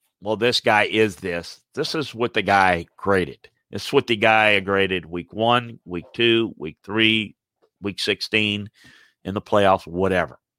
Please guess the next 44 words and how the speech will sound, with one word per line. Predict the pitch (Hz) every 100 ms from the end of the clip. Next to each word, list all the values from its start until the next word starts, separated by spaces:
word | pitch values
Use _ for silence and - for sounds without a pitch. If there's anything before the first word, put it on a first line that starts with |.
| _ _ _ _ _ _ _ _ _ _ - - - _ _ _ -
And | 107 104 98 - _
you | 98 101 90 -
look | 127 123
at |
that | - 87 90
and | 98 87
study | - 135 95
that. | 76 64 -
Did | 87
he | 85
get | 80 78 -
better | 101 104
during | 101 110 110
the |
course | - 120 113
of | 107
the | 110
season? | - 120 107
Why? | 95 90 92 62 60
Did | - 98
he |
get | 95 92
worse | 98 107 107
during | 117 107
the | 107
course | 110 107
of | -
the | 110
season? | 98
Why? | - 92 90 65 -
You | 90
have | 85
to | -
factor | - 110 101 101
in | 98 87
injuries. | 78 69 76
You | 85
have | 95
to | -
factor | 101 107 - 101
in |
who | 95 95
you | 90
play. | - 85 65